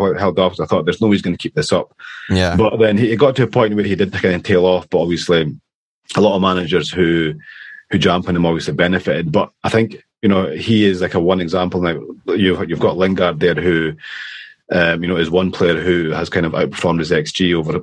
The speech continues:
Speaker 1: you know, a fairly kind of, you know, um, a lo-, not long term, but, you know, a, a good period.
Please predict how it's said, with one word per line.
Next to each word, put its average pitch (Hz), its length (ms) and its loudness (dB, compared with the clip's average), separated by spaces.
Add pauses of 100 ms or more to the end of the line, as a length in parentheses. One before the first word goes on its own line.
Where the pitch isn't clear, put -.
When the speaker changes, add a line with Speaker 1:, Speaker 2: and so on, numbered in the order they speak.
Speaker 1:
you 95 120 -2
know, 90 100 0
a - 100 -6
fairly 98 320 2
kind 85 220 -2
of, 80 260 -4 (180)
you 82 80 0
know, 78 280 0
um, 80 440 -4 (440)
a 92 40 0
lo-, 87 220 2
not 107 220 2
long 107 260 2
term, 87 240 -2
but, 82 140 0
you 92 60 0
know, 92 120 0
a, 90 100 0
a 101 180 0
good 107 240 0
period. 92 420 2